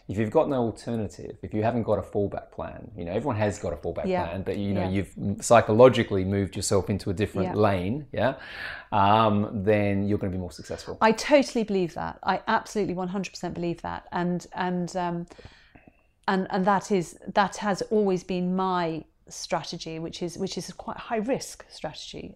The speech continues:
Speaker 2: actually. But I think it's, I, I think it, I, I knew, I knew that all the while we had a steady income in. You, you don't make the difficult decisions, do you? You're not, you make your best decisions actually when you're quite hungry.
Speaker 1: Hmm.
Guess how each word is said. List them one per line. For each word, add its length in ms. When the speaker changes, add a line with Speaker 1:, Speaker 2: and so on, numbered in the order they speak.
Speaker 2:
actually. 560
But 120
I 100
think 220
it's, 200
I, 240
I 80
think 260
it, 180
I, 160
I 140
knew, 440
I 120
knew 300
that 320
all 140
the 60
while 240
we 100
had 200
a 40
steady 360
income 340
in. 200
You, 180
you 140
don't 200
make 180
the 80
difficult 300
decisions, 460
do 80
you? 100
You're 100
not, 280
you 80
make 120
your 100
best 200
decisions 400
actually 280
when 100
you're 100
quite 160
hungry. 500
Speaker 1:
Hmm. 120